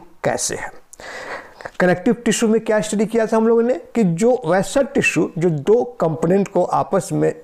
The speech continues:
ज्वाइन करवाता हो, दो टिश्यूज को आपस में ज्वाइन करवाता हो, दो ऑर्गन्स को आपस में ज्वाइन करवाता हो, उसे हम लोग कहते थे it is the connective tissue।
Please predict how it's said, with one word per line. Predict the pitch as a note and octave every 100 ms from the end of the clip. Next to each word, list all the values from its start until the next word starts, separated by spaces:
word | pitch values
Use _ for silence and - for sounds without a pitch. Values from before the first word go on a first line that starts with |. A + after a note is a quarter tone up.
| C#3+
ज्वाइन | A#2+ D#3 D3+
करवाता | D#3+ D#3+ C3+ C3+ D3
हो, | D3+ A2+
दो | C3 E3+ F#3+
टिश्यूज | - D3+ - F3+ -
को | E3
आपस | - B2+ - - C#3+
में | C#3+ C#3
ज्वाइन | A#2+ C3 C#3+
करवाता | - D3+ C#3+ -
हो, | D#3+ A#3
दो | D#3 C3 E3 -
ऑर्गन्स | C3+ C#3 E3 D3
को | -
आपस | - B2+ - C#3
में | C#3+ C#3+ C#3+
ज्वाइन | A2+ C3 C#3
करवाता | - C#3+ D3 F3
हो, | F3 B3 - - -
उसे | B3+ C#4
हम | A#3
लोग | F#3
कहते | D#3+ B2+ C3+
थे | - - - - D3+
it | C3
is | G#2
the | C#3+ F#3+ - - -
connective | A#2 - C#3+ D3+ - _
tissue। | A#3+ -